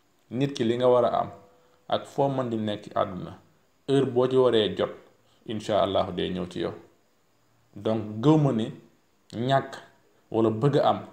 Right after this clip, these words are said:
wala bëgg a dagg bu mu gàcce jar na ngay dugg gaal di sacrifier sa bopp ak lépp li nga bàyyi sa ginnaaw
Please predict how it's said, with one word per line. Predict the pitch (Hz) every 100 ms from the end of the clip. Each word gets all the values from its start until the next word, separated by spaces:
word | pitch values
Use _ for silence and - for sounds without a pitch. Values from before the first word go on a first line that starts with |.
| - _ _ 120
wala | 123 120
bëgg | 139 147
a |
dagg | 143 131 123
bu | 117
mu | 113 110
gàcce | 101 95 - - - _ _ 107 107
jar | 123 117
na | 104
ngay | 101 107
dugg | 110 107 98
gaal | 98 87 - - -
di | 101
sacrifier | 104 - 110 113 110 98
sa | 95
bopp | 95 87 - - _ _
ak | 104
lépp | 104 120 120
li | 110
nga | 104
bàyyi | 92 90 92
sa | 87
ginnaaw | 90 90